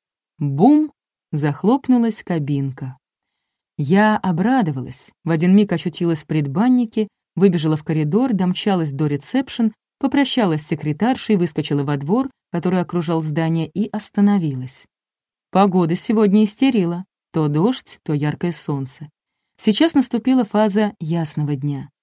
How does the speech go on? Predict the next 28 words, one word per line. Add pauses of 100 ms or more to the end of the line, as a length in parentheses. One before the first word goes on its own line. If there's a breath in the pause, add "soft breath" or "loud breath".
(280)
В
небольшом
садике
цвели
незнакомые
мне
растения, (280)
они
пахли
мёдом. (340)
Дом,
где
располагалась
фирма
Макеевой, (300)
стоял
неподалёку
от
метро
«Аэропорт»
в
глубине
квартала, (320)
почти
на
опушке (160)
Тимирязевского
леса.